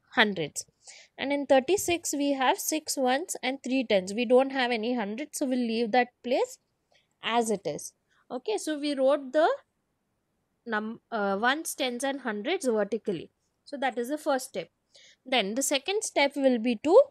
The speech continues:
add the ones. Okay, ones. So here ones, what you have, two and six. So how much is two plus six? When you add two plus six, you'll get eight.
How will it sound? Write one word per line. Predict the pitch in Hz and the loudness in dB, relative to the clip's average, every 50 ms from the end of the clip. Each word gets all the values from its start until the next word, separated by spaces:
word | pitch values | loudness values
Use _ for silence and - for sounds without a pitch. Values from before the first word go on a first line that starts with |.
| - _ _ _ - | 2 _ _ _ -6
add | - 233 240 254 262 247 220 | -2 -2 0 0 -2 -2 0
the | 208 254 294 | 0 2 4
ones. | 294 277 233 202 180 165 - - - _ _ _ _ _ _ _ _ _ _ _ _ _ _ _ _ - | 4 4 4 4 2 -4 -10 -12 -14 _ _ _ _ _ _ _ _ _ _ _ _ _ _ _ _ -12
Okay, | 202 196 202 - 320 302 | -12 -10 -8 -4 -4 -4
ones. | 247 220 226 220 202 180 - - - _ - - _ _ | -2 -2 -2 -2 -2 -4 -8 -14 -18 _ -20 -20 _ _
So | - - 302 294 | -6 -2 -2 -2
here | 285 311 320 330 339 330 | 0 2 4 4 4 4
ones, | 302 294 294 311 359 - | 4 4 4 4 2 -2
what | 311 277 277 277 269 | 0 2 2 2 2
you | 311 302 294 | 0 -2 0
have, | 262 262 247 269 285 - - _ | 2 2 4 2 2 -2 -6 _
two | - 277 294 294 | -2 0 2 2
and | 269 240 240 262 277 | 2 2 0 -2 -2
six. | - - 240 - - - - - - _ _ _ _ _ - | 0 0 0 0 -2 -4 -10 -12 -12 _ _ _ _ _ -8
So | - - 311 | -4 -2 -2
how | 294 - 277 269 | -2 -2 -4 -4
much | 285 339 359 - | -4 -4 -4 -2
is | 381 359 - - | -4 -4 -2 -2
two | - 302 302 - | 0 0 0 2
plus | - 294 277 294 - - | 4 4 4 4 2 0
six? | 269 240 247 - - 285 | 0 0 0 -2 -2 0
When | 269 254 262 | 0 0 0
you | 277 | -2
add | 262 - 240 262 311 320 _ | -4 -4 -4 -4 -4 -4 _
two | - 269 269 - - | -2 -2 -2 0 0
plus | 262 254 269 - - | 0 0 0 0 0
six, | 240 226 - - - | -2 -2 -2 0 0
you'll | 226 208 202 | 0 2 2
get | 208 214 302 453 - - - _ _ _ _ _ _ _ _ - | 4 4 4 4 2 -2 -10 _ _ _ _ _ _ _ _ 6
eight. | 247 220 180 - - - | 6 6 6 4 -2 -12